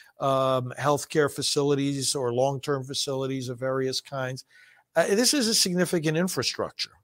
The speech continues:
Now, I remember I was ordained by Cardinal John O'Connor of New York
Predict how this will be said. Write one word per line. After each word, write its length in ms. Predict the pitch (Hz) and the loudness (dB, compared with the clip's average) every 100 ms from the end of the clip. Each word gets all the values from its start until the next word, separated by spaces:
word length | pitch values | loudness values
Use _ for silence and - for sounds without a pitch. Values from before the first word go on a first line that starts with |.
| _ _ - | _ _ 4
Now, 60 | |
I 100 | 135 | 8
remember 480 | 202 226 156 143 135 | 10 10 6 6 6
I 60 | 143 | 4
was 160 | 180 | 4
ordained 360 | 151 135 143 139 | 2 2 0 0
by 120 | 120 | -4
Cardinal 360 | 117 143 127 117 | -2 -2 -2 -2
John 240 | 131 131 | -2 -2
O'Connor 480 | 120 120 160 165 127 | -2 -2 -2 0 0
of 140 | 113 | -2
New 120 | 117 117 | -8 -2
York 400 | 156 147 - | 2 2 0